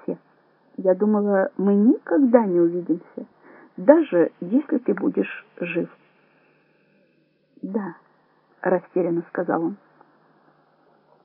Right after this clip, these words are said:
"Кажется, кое-что начинает проясняться", подумал Дронго. Он действительно постарел,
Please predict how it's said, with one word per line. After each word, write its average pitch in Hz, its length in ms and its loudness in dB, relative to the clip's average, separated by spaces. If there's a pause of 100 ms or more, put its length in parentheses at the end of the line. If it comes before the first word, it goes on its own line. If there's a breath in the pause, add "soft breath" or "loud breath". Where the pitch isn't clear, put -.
(1040 soft breath)
"Кажется, 294 760 6
кое-что 311 360 6
начинает 254 460 4
проясняться", 202 760 -2 (240)
подумал 165 400 4
Дронго. 175 460 -2 (320)
Он 196 160 2
действительно 202 580 -2
постарел, 220 540 2